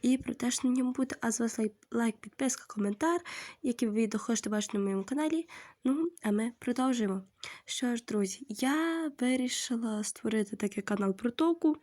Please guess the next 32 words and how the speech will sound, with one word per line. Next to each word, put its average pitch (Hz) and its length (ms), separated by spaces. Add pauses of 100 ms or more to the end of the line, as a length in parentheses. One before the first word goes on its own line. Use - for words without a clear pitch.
(760)
До 240 100
речі, 226 380
друзі, 208 360
це 214 240
вже 220 260
не 214 180
мій 214 100
перший, 285 440
це - 220
не 220 120
мій 294 160
перший, 311 460
це 233 140
вже 226 220
не 233 120
мій 220 200
пер-, 196 400
ну, 214 260
не 196 140
перший 196 460
мій 196 160
канал. 285 480
У 226 60
мене 208 240
були 202 280
ще 214 200
канали, 208 360
на 202 140
яких 202 320
я 214 80
знімала 226 380
відео. 302 340